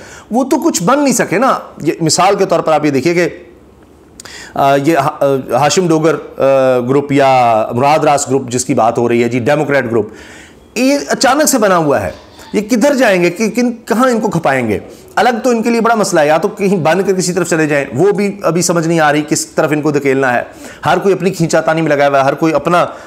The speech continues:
वो, अ, करना चाहता है, जी मैं ज़्यादा important हूँ। इसी तरह तरीन साहब का मामला है। तो इस हवाले से बस दो महीने हैं, तो उसमें तो time बहुत कम है। और, अ, क्योंकि लगता यह है कि elections की तरफ जाना पड़ेगा।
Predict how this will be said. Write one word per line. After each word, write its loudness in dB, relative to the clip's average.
वो, 0
अ, -2
करना -2
चाहता 0
है, 0
जी 2
मैं 2
ज़्यादा 2
important 0
हूँ। -8
इसी 0
तरह 2
तरीन -2
साहब 0
का -2
मामला 0
है। -8
तो 2
इस 0
हवाले 2
से 0
बस 0
दो 2
महीने 2
हैं, -2
तो 2
उसमें 0
तो 0
time 0
बहुत 0
कम 0
है। -4
और, 2
अ, 2
क्योंकि -2
लगता 0
यह 2
है 2
कि -2
elections -4
की -2
तरफ -2
जाना 0
पड़ेगा। -2